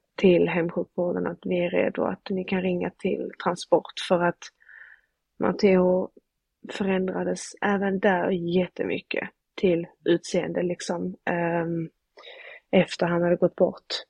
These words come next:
Och det var jättejobbigt att se.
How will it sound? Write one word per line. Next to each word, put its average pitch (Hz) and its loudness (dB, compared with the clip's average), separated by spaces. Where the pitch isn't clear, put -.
Och 170 -2
det 196 8
var 180 6
jättejobbigt 175 -4
att - -10
se. - -4